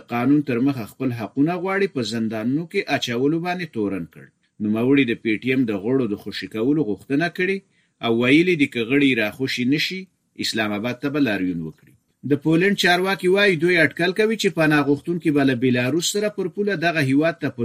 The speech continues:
زوره د ننوتلو لپاره پراخه هڅې وکړي. تر دې یوه ورځ مخکې دوه سوه پناه غوښتونکو هڅه وکړه چې د اروپایي ټولنې غړي هیواد پولنډ ته ورننوزي. په زرګونو کسان چې ډېری د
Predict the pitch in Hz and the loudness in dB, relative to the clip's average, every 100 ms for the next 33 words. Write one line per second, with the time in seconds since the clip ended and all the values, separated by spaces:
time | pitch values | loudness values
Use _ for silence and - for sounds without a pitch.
0 | 110 151 156 120 113 107 107 107 143 170 | -2 0 0 -2 -4 -4 -6 -6 -4 -2
1 | 190 180 190 180 131 127 127 113 110 104 | -4 -6 -6 -4 -4 -2 -4 -6 -8 -8
2 | - 82 78 67 - _ _ _ _ - | -8 -10 -14 -18 -20 _ _ _ _ -4
3 | 127 131 165 170 170 156 135 156 - 131 | -2 2 2 2 2 2 2 0 2 0
4 | 107 147 180 185 190 190 196 180 185 - | 2 2 0 -2 -4 -4 -4 -4 -6 -8
5 | 190 151 139 160 180 165 143 123 117 107 | -4 0 0 0 0 0 0 -4 -4 -4
6 | 110 113 110 101 117 135 135 113 110 120 | -2 -2 -4 -2 0 2 0 0 -2 0
7 | 123 101 135 170 180 196 196 - 131 123 | -2 -2 -2 0 0 -2 -4 -4 -2 0
8 | 131 127 107 98 98 95 85 80 - _ | 0 0 -2 -4 -4 -4 -6 -12 -20 _
9 | _ _ _ _ - 123 120 143 139 190 | _ _ _ _ -6 -2 2 4 4 0
10 | 190 170 - 143 120 127 110 123 127 147 | 0 -2 0 0 0 0 0 2 4 4
11 | 143 | 4